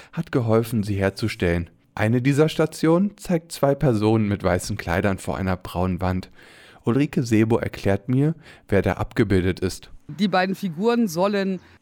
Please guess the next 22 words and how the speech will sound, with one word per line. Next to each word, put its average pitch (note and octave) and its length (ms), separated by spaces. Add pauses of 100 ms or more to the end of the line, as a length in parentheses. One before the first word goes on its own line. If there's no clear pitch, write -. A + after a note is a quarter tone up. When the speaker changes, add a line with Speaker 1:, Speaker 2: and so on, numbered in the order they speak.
Speaker 2:
Jesus, G#3 480
der - 200
auferstandene A3 680
Jesus G#3+ 420
sein, G#3 220
und F3+ 160
Maria F3+ 360
Magdalena. F3 920 (340)
Äh, F#3 240
und F3 180
das F#3+ 140
ist G#3+ 160
die G#3+ 80
Bibelgeschichte, G3 880
wo F3 140
Maria F3+ 500
in, E3+ 480 (380)
zum F3 160
Grab E3+ 400
kommt A#3+ 360
und - 360 (100)
völlig F3 480